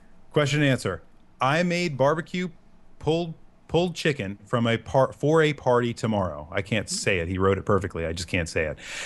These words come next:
After the chicken was cooked and pulled apart, I put in a bag with barbecue sauce to sit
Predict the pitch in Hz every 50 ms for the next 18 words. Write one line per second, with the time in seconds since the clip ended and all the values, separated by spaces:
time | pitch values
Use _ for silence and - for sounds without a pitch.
0 | - - - - - 143 160 175 - - 202 160 170 - - 185 170 - 175 175
1 | 170 - - - 131 131 135 135 127 - - - 101 95 92 117 139 143 156 -
2 | - 92 101 104 - - _ _ _ _ _ _ - 110 104 - 131 139 139 151
3 | 165 165 135 120 113 101 95 95 107 117 120 107 - - 98 98 95 92 - 107
4 | 92 - - 92 85 92 104 - - - - - - - 139 135